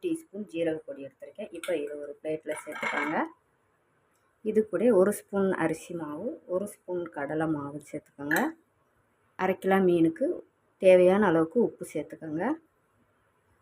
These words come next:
அரை லெமனு, கால் லெமன் கட் பண்ணி எடுத்திருக்கேன், அதனுடைய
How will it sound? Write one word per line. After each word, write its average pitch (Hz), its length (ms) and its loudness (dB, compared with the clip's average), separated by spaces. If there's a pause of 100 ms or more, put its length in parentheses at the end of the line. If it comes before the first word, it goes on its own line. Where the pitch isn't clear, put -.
(120)
அரை 180 220 4
லெமனு, 180 300 6 (180)
கால் 180 260 4
லெமன் 180 360 2
கட் - 200 -10
பண்ணி 165 220 4
எடுத்திருக்கேன், 156 540 -4
அதனுடைய 147 360 -4